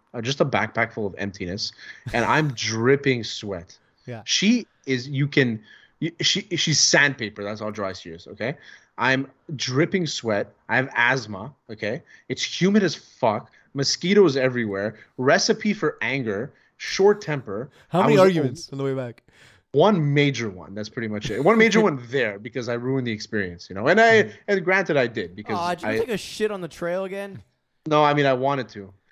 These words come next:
Speaker 1: But, like, you know, granted I did ruin the experience because I was, I was, I was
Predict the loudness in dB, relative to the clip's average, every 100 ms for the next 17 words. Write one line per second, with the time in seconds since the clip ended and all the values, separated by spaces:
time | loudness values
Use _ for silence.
0 | _ -6 0 4 4 4 2 2 2 2
1 | 2 -2 -4 -8 -8 -4 -4 -4 -4 -4
2 | -2 -4 -4 -6 -12 -8 -8 -8 0 4
3 | 6 6 4 2 -10 _ _ _ -6 -4
4 | -4